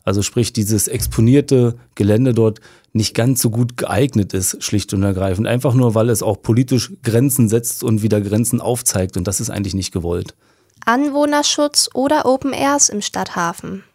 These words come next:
Speaker 1: Das ist auch wiederum eine Abwägungsfrage. Ja, da kann man nicht Ja oder Nein sagen. Was ich sagen kann ist, und deswegen stehe ich auch zur Buga, wenn die Buga kommt, haben wir, ähm, im Stadthafen eine Entwicklung, die dazu führt,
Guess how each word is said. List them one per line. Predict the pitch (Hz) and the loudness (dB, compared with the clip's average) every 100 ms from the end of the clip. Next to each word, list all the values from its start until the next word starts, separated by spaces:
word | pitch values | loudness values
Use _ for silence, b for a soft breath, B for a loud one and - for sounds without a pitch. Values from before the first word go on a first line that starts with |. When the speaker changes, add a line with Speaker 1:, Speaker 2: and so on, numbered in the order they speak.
| _ _ _ _ _ | _ _ _ _ _
Speaker 1:
Das | - - | -4 -2
ist | 101 - | -2 0
auch | 101 123 | 0 0
wiederum | 127 107 98 | 2 2 2
eine | 98 | 2
Abwägungsfrage. | 90 90 101 101 90 - 87 85 87 | 0 -2 0 2 0 -2 -2 -2 -2
Ja, | 95 | -2
da | 104 | -2
kann | - 104 | 0 0
man | 104 | 2
nicht | 98 | 2
Ja | 90 85 | 2 2
oder | 92 90 | 0 0
Nein | 85 113 | 0 0
sagen. | 127 117 123 120 B B | 2 2 0 0 B B
Was | - 120 | -2 0
ich | 147 | 0
sagen | 117 104 113 | 0 0 0
kann | 104 113 | -2 -2
ist, | 117 110 | 0 0
und | 107 | 0
deswegen | - 110 | 0 -2
stehe | - | 0
ich | 101 - | -2 0
auch | 120 | -4
zur | - 110 | -2 -2
Buga, | 101 113 123 120 123 B B | 0 2 2 0 -4 B B
wenn | 104 104 | 0 0
die | |
Buga | 101 127 180 104 | 2 2 2 2
kommt, | - 113 143 - b b | 0 0 0 -4 b b
haben | 101 110 120 | -2 2 4
wir, | 120 113 120 | 4 4 2
ähm, | 123 110 120 | 2 2 2
im | 113 | 0
Stadthafen | 107 117 117 113 110 | 0 -2 -2 -2 -2
eine | 110 117 | 0 2
Entwicklung, | 107 101 123 131 | 2 0 0 0
die | 110 | 2
dazu | 98 104 123 120 | 2 0 -2 -6
führt, | - 123 | 0 0